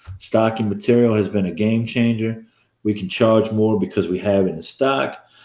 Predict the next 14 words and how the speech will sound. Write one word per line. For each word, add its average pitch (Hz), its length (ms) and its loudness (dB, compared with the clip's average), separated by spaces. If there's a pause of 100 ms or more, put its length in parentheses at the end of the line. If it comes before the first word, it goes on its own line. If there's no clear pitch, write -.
(160)
And 107 100 2
if 104 200 2
need 107 260 2
be, 110 200 6
we 98 160 4
can 95 180 -4
install 98 480 -2
in 85 100 -10
two 104 280 -4
weeks 95 220 0
for 85 120 -6
a - 40 -8
premium 98 640 -2 (520)
when 98 420 0